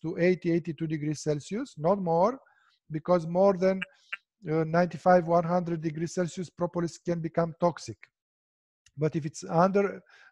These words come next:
uh, eighty-five, then propolis will become liquid in this container,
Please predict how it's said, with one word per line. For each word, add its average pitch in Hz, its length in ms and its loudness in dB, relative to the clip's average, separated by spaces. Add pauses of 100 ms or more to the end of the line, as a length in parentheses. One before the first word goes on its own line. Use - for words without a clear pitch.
uh, 151 60 0
eighty-five, 180 680 4 (460)
then 190 220 2
propolis 196 400 -2
will 190 80 -2
become 165 380 0
liquid 170 400 0
in 151 100 -4
this 160 180 -6
container, 170 680 -2